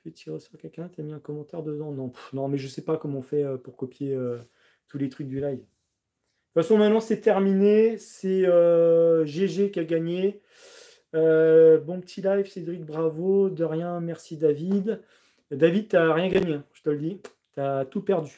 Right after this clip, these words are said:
t'as rien gagné. Euh, belle et propre comme tous tes outils. Mais carrément,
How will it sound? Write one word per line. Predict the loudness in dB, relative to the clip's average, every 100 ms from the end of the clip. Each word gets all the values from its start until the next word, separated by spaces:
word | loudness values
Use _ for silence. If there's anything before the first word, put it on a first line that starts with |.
| _
t'as | -8
rien | -4 -2
gagné. | -2 -4 -10 _ _ _ _ _ _ _ _
Euh, | -4 -2 0 0 -2 -4 -4 -6 -4 -6 -8 _ _ _ _ _ -16
belle | -2 0 0 0
et |
propre | -6 -6 -6 -6 -10 _
comme | -14 -12 -12
tous | _ _ _ _ _ _ _ _
tes | -6 -6
outils. | -8 -12 -10 -8
Mais | -6
carrément, | -4 -2 -2 -2